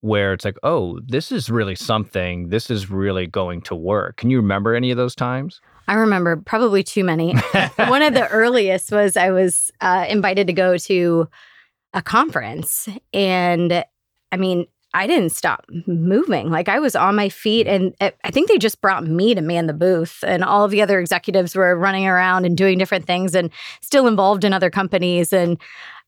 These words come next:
Speaker 2: I mean, I didn't stop. Everybody wanted to, uh, like, get, test and demo and see the product. And I was like, "Wow, this is incredible." We were the busiest booth there.
Speaker 1: Yeah.
Speaker 2: And then I remember we closed a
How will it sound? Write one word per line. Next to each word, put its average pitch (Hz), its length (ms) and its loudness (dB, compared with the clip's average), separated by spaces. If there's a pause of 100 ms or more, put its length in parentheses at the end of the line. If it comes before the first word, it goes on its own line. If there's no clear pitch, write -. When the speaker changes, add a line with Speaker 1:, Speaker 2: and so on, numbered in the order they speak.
(160)
Speaker 2:
I 190 120 -2
mean, 175 340 -2
I 185 140 -2
didn't 240 240 0
stop. - 600 -2
Everybody 190 840 0
wanted 165 720 -4 (200)
to, 160 540 0 (300)
uh, 147 80 -4
like, 156 240 -8 (220)
get, - 200 -6
test - 440 -6
and 175 260 0
demo 180 400 0
and 160 240 -2
see 175 400 -2
the 156 120 -4
product. - 680 -6 (600)
And 175 80 0
I 170 60 2
was 160 140 -6
like, - 160 -6
"Wow, 151 480 -2
this 190 220 -2
is 240 440 2
incredible." 185 460 0
We 190 140 2
were 220 120 4
the 180 120 2
busiest 180 480 0
booth 226 440 -4 (120)
there. 190 540 0 (160)
Speaker 1:
Yeah. 95 240 -14 (200)
Speaker 2:
And 185 160 2
then 185 160 2
I 180 60 0
remember 180 560 0
we 165 160 -2
closed 170 680 0
a 156 460 -2